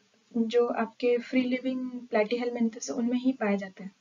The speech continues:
जो कि आपका parasitic forms में reduced होते हैं।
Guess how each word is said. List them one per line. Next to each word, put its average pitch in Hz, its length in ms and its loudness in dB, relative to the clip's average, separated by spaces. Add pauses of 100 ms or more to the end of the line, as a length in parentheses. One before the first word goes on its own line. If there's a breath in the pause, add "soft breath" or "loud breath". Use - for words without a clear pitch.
(460 loud breath)
जो 247 100 2
कि 294 100 4
आपका 294 180 4
parasitic 254 560 2
forms 254 400 0
में 262 100 2
reduced 214 440 2
होते 196 180 -8
हैं। 202 140 -8